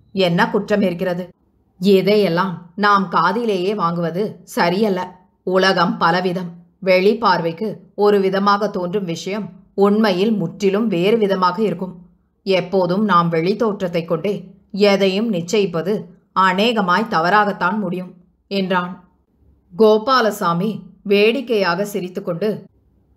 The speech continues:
"நூற்றில் ஒரு பேச்சு. ஏது, நீ அந்த பெரிய மனிதருக்கு இவ்வளவு தூரம் பரிந்து பேசுகிறது?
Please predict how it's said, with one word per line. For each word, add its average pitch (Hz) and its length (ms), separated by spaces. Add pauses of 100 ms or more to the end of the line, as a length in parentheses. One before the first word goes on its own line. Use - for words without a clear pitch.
(100)
"நூற்றில் 202 600
ஒரு 175 180
பேச்சு. 175 380 (480)
ஏது, 185 340 (360)
நீ 196 240
அந்த 180 280
பெரிய 175 320
மனிதருக்கு 175 520 (320)
இவ்வளவு 190 560
தூரம் 185 340
பரிந்து 180 260
பேசுகிறது? 190 580